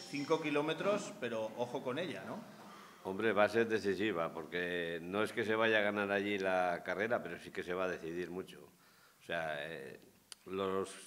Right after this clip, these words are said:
Speaker 2: los, entre el top diez de los que vayan a ganar la carrera van a estar allí. Si entre, si en, de los que van a estar allí entre, en el top diez son los que van a ganar la carrera, uno de ellos. Eso está claro, porque allí no, no es ni pa' cabra,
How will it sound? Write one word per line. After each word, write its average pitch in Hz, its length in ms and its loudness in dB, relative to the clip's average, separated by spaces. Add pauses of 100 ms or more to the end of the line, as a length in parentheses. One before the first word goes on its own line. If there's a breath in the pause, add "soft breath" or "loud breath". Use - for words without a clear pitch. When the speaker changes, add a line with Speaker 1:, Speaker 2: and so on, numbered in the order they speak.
(220)
Speaker 2:
los, 95 280 -4
entre 95 580 0
el 92 100 -2
top 117 220 2
diez 120 160 2
de 117 80 0
los 110 160 -4
que 113 80 -2
vayan 110 260 0
a 110 60 0
ganar 110 200 0
la 104 100 0
carrera 120 280 2
van 101 160 2
a - 20 -4
estar 87 200 -4
allí. 76 260 -8 (520 soft breath)
Si 92 240 -2
entre, 87 360 -4
si 90 440 -4
en, 87 680 -6
de 95 80 -8
los 90 200 -6
que 95 160 -4
van 107 180 0
a - 20 4
estar 123 180 2
allí 117 80 2
entre, 113 320 0
en 110 80 -2
el 104 60 -8
top 117 160 -2
diez 135 160 -2
son 101 140 -4
los 90 100 -6
que 98 60 -4
van 92 160 -2
a - 20 -4
ganar 87 180 -6
la 80 80 -8
carrera, 73 320 -12
uno 90 180 -6
de 85 120 -6
ellos. 76 220 -12 (520 soft breath)
Eso 87 120 -6
está 87 160 -2
claro, 98 260 2
porque 82 180 -8
allí 104 480 -2 (840 loud breath)
no, 98 360 -2
no 104 260 0
es 101 360 4
ni 92 300 -2
pa' 92 200 -4
cabra, 143 560 2